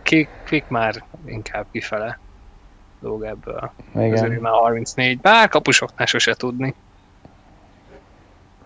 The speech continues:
Speaker 2: Az, az biztos. De, de nagyon-nagyon ígéretes, úgyhogy, ö, mint hogyha a Kings drukkerek úgy érzik, hogy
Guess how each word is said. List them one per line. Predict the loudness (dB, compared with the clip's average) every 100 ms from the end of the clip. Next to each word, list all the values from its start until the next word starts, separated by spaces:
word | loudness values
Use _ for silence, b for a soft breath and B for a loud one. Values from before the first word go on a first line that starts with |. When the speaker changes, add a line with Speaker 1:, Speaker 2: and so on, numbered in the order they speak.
| b b b b b b b -20 -8
Speaker 2:
Az, | -2 2 4 4 4
az | 2
biztos. | 2 -2 -2 -4 -4 B B B 4
De, | 10 12 12
de | 10 6 6
nagyon-nagyon | 10 12 12 10 4 2 2
ígéretes, | 2 2 4 4 4 0
úgyhogy, | 0 2 2 4
ö, | 4 4 2 -2 -10 -20 -20 _ _
mint | -6 0
hogyha | 0 6
a | 8 10
Kings | 10 8
drukkerek | 8 6 8 6 8
úgy | 6
érzik, | 6 4 0
hogy | 2 0 0